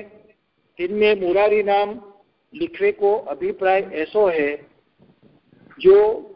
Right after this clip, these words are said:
जैसे भौमासुर ने सोलह हजार राजकन्या को रोकी थी,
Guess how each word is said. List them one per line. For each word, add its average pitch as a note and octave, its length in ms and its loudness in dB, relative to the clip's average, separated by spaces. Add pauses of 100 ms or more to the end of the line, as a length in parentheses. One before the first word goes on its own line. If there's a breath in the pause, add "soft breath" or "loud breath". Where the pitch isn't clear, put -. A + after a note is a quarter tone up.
जैसे G#3 480 -2
भौमासुर G3 760 -4
ने G#3 360 -4
सोलह F3 480 0
हजार F#3 580 -2 (360)
राजकन्या F#3 640 -2
को F#3+ 220 0
रोकी F3+ 420 2
थी, D3+ 280 -6